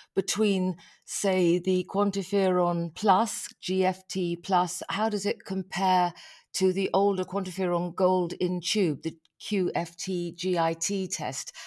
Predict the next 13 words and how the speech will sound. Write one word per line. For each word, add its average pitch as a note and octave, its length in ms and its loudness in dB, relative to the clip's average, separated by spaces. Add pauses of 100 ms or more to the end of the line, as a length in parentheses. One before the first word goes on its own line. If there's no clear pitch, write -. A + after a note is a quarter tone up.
(140)
Are F#3 80 0
you G3 120 4
able F#3+ 240 4
to F#3 120 -6
distinguish F#3 960 0 (100)
as F3 240 0
the F3+ 260 -2 (300)
versions D#3 800 -2
get - 260 -4
more F3 300 -4
and E3+ 100 -4
more E3+ 380 -2 (260)
advanced? F3+ 840 -6